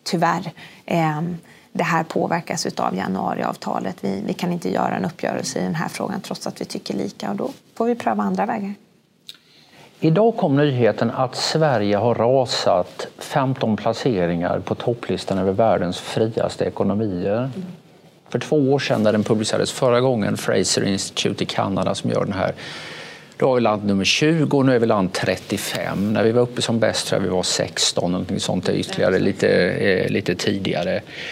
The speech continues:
Speaker 2: Ehm, har vi pratat för lite om ekonomi och den,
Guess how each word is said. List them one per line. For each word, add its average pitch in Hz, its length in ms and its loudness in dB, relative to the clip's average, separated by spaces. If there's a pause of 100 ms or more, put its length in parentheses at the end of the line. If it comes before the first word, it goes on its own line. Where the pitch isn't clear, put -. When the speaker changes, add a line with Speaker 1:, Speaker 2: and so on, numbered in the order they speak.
(400)
Speaker 2:
Ehm, 117 600 4 (760)
har 143 80 2
vi 151 80 4
pratat 147 420 0
för - 100 0
lite 147 400 0
om 156 180 2
ekonomi 104 800 2
och 98 200 0
den, 104 300 2